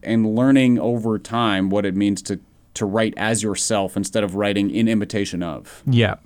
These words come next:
Speaker 2: exactly, exactly. And, you know, certainly in our, um, our little ghetto of publishing, um, that is probably the greatest danger that, I mean, certainly I've seen with a lot of the bloggers who are out there, um,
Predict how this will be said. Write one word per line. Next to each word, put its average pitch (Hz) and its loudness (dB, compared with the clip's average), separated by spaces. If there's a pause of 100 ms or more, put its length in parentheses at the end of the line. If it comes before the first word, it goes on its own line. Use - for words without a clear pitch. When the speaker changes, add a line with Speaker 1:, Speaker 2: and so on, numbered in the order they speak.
(140)
Speaker 2:
exactly, 107 0 (100)
exactly. 98 2 (280)
And, 98 2 (600)
you 123 2
know, 113 2
certainly 123 0
in 117 6
our, 110 4 (100)
um, 98 2
our 117 4
little 113 2
ghetto 101 0 (100)
of 104 0
publishing, 101 0 (460)
um, 110 4
that 117 0
is 110 -2
probably 113 2
the 101 0
greatest 107 0
danger 101 2
that, 98 0 (240)
I 123 2
mean, 117 2
certainly 135 2
I've 127 4
seen 127 4
with 113 6
a 113 4
lot 113 4
of 110 2
the 107 2
bloggers 120 4
who 147 4
are 139 6
out 143 2
there, 147 2
um, 104 4